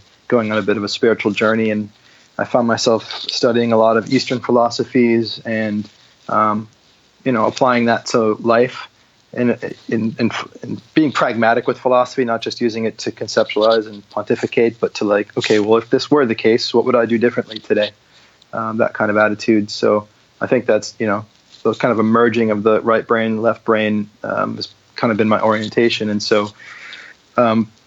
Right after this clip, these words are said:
that's from the kind of knowledge angle. And then experientially, I've been an entrepreneur since I was a teenager. So I've built a number of businesses. Um, and when you're living nomadically out of a backpack and building businesses, like, and blogging,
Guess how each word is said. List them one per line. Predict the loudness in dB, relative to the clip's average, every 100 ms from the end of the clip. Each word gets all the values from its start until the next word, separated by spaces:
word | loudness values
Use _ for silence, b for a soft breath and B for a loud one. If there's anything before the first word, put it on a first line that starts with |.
| -2
that's | -2 -2 -6
from | -2 -2 -2
the |
kind | -2 -2
of | 0
knowledge | 2 4 2 0
angle. | -2 0 -2
And | 0
then | -4
experientially, | -6 -2 2 2 2 0 -2 -4
I've | -2
been | -2 0
an |
entrepreneur | -2 -2 -8 -4 -2 -4 -8 _ -18
since | -12 -2 2
I | 2
was | 0
a |
teenager. | -2 0 2 2 0 0
So | 2 2
I've | 2
built | 0 0
a | -6 -8 -4
number | -2 0
of | 2
businesses. | 0 0 -2 2 2 2 -4 -2
Um, | 0 2 0 -4 -10 B B _
and | 2 4
when | 4 6
you're | 6 4 2 0
living | 2 4
nomadically | 4 4 2 0 0 -2 -4 -4
out | -4
of | -2
a |
backpack | 0 0 0 -2 -2 -6
and | -12 -6
building | 0 0 0
businesses, | -2 -2 -4 0 0 0 0
like, | 0 0 -4 _ _
and | -6 0
blogging, | 2 2 2 0 -2